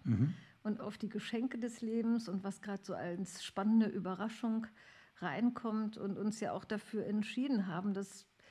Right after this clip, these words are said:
Speaker 2: jeden Tag Wunder passieren.
Speaker 1: Ganz genau. Und ich glaube aber, Wunder sind erarbeitet. Ähm, und zwar, ähm, oder attuned. Das, das, du musst dafür was tun letztendlich. Du musst dich auf das Leben einlassen. Du musst dich,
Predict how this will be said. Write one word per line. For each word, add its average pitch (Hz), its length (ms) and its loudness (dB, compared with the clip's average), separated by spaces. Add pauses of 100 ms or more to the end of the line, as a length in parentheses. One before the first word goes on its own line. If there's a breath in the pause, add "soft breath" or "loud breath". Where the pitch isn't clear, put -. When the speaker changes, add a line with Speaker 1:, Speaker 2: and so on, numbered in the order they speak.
(280 loud breath)
Speaker 2:
jeden 220 260 6
Tag 220 280 0
Wunder 226 320 6
passieren. 226 800 -2 (1080 soft breath)
Speaker 1:
Ganz 92 280 -4
genau. 101 540 -6
Und 92 180 -6 (320 loud breath)
ich - 140 -2
glaube 165 240 8
aber, 143 200 2
Wunder 156 300 8
sind 131 300 4
erarbeitet. 127 720 0 (1120 loud breath)
Ähm, 107 280 0
und 117 180 4
zwar, 120 760 0
ähm, 107 400 -2 (280)
oder - 300 2
attuned. 123 500 4
Das, 104 120 -2
das, - 260 -6 (140)
du 120 180 -2
musst 120 400 6
dafür 135 320 4
was 135 220 0
tun 233 300 2
letztendlich. 95 600 -4
Du 127 80 -2
musst 147 240 2
dich 151 140 0
auf 135 80 -6
das 120 180 0
Leben 165 280 4
einlassen. 175 500 4
Du 143 100 2
musst 131 300 0
dich, 139 200 -4